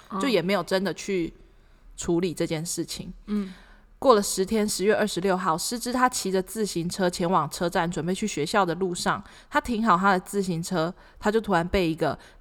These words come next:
Speaker 2: 短发肥胖的男子从背后刺了一刀，之后又捅了几刀，他就死了。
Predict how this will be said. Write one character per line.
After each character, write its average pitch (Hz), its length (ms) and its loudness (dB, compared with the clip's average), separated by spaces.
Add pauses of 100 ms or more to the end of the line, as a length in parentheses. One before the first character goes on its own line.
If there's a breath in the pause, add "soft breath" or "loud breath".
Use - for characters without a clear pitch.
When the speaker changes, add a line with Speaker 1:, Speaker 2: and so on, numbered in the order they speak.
(120)
Speaker 2:
短 190 300 8
发 160 300 6
肥 170 280 0
胖 220 240 2
的 180 120 -2
男 160 240 -2
子 180 120 -4
从 165 280 -8
背 202 160 2
后 202 120 4
刺 196 280 0
了 160 100 0
一 139 100 -2
刀， 170 260 2
之 175 200 0
后 196 160 4
又 190 80 4
捅 185 240 -2
了 151 80 -4
几 156 220 -10
刀， 160 280 0
他 - 140 -6
就 165 80 -2
死 113 360 -10
了。 - 140 -12